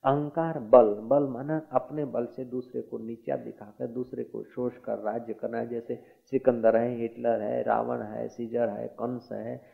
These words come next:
इनके पास बल था, ऐसा बल साधक में नहीं होना चाहिए। निर्बल का अर्थ ये नहीं कि एक माइक आंग लो, निर्बल का अर्थ है कि तुम्हारे बल के द्वारा तुम्हारे अहंकार की सजावट न हो।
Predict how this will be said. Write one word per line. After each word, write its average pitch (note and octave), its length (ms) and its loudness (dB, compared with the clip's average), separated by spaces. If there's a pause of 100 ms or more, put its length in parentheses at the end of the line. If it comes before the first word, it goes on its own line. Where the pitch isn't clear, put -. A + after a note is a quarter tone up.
(140)
इनके C3 240 -6
पास D3+ 340 -4
बल D3 220 4
था, C3+ 300 0
ऐसा D#3 340 4
बल C3+ 200 10
साधक G#2 460 -2
में E3 360 -2 (240)
नहीं A#2 360 -10
होना G2+ 260 -10
चाहिए। G2 360 -12 (240)
निर्बल D#3+ 320 12
का G3 120 4
अर्थ D#3+ 280 4
ये B2 80 4
नहीं A3+ 300 8
कि A3 100 8
एक F3+ 220 10
माइक E3 280 6
आंग F3 120 2
लो, C3 320 0 (760)
निर्बल B2+ 320 6
का - 140 4
अर्थ D3+ 380 2
है C3+ 200 0
कि F3 120 0
तुम्हारे E3 460 2
बल E3 220 4
के C#3+ 220 -2
द्वारा A2 600 2
तुम्हारे E3 560 0
अहंकार E3 420 2
की F3+ 120 0
सजावट A#2+ 500 0
न - 20 -10
हो। F#2 380 -14